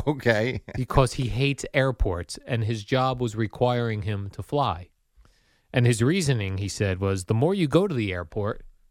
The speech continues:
Speaker 2: the angrier you get. I cannot stand the airport. It's filth. I'm pissed all the time. I despise the airport because
Speaker 1: <laughs>
Speaker 2: everybody's about themselves."
Speaker 1: Right.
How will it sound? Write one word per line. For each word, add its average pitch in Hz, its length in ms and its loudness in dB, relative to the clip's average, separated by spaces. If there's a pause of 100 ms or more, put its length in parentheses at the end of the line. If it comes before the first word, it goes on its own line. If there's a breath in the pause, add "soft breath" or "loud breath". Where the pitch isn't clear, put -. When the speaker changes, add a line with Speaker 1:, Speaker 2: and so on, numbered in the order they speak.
Speaker 2:
the 185 220 0
angrier 170 560 4
you 160 200 2
get. 185 340 2 (600)
I 175 100 8
cannot 214 300 4
stand 247 360 4
the 185 160 4
airport. 107 460 2 (320)
It's 196 220 4
filth. 240 480 2 (520)
I'm 190 200 4
pissed - 360 10
all 220 140 4
the 196 100 2
time. 208 500 2 (480 soft breath)
I 156 120 6
despise 208 560 6
the 165 200 8
airport 160 420 4
because 170 420 6
Speaker 1:
<laughs> - 40 -4
Speaker 2:
everybody's 185 600 4
about 165 320 4
themselves." 147 720 0 (140)
Speaker 1:
Right. 107 340 0